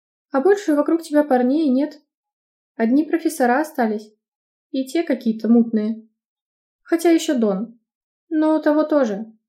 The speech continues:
Ничего не понятно. Но дело ясное, что дело тёмное.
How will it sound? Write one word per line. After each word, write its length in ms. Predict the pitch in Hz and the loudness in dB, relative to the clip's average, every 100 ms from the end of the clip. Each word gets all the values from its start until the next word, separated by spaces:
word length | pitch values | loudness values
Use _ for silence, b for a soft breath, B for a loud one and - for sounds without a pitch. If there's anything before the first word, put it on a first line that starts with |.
| _ - | _ -6
Ничего 440 | 285 277 269 226 214 | -2 -2 -4 -2 -2
не 140 | 208 | -2
понятно. 580 | 208 208 202 202 208 - _ _ _ _ _ - | -4 -4 -6 -8 -10 -14 _ _ _ _ _ -4
Но 100 | 277 | 0
дело 240 | 339 330 | 4 4
ясное, 540 | 302 302 349 - 233 220 | 4 2 0 0 0 0
что 200 | - 233 | -2 2
дело 240 | 254 247 | 4 2
тёмное. 600 | 240 240 240 226 226 | 2 2 4 4 2